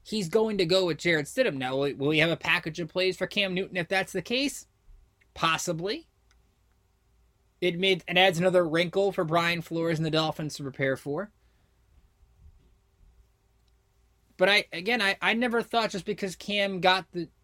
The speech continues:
sign with the Patriots that he was a definite starting quarterback. To me, when you, when you sign with the Patriots, you're not guaranteed anything.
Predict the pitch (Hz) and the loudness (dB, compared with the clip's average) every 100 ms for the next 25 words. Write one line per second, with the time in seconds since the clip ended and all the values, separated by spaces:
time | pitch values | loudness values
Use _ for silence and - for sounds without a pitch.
0 | _ - - 190 185 160 196 214 175 165 | _ -14 -4 -2 -2 -6 -4 -4 -2 -2
1 | 165 151 139 170 160 143 - 165 139 180 | 0 -2 0 0 0 -4 0 0 0 -4
2 | 220 135 107 - - - 147 185 202 185 | -4 -4 -10 -16 -12 -6 -2 -2 -2 -2
3 | 175 - 185 - 143 185 185 208 202 175 | -4 -4 -6 -4 -2 -2 0 0 0 -4
4 | - 190 196 - 156 190 175 180 165 131 | -4 -6 -6 -6 -2 -2 -2 -4 -4 -4
5 | 139 190 180 - | -4 -4 -6 -12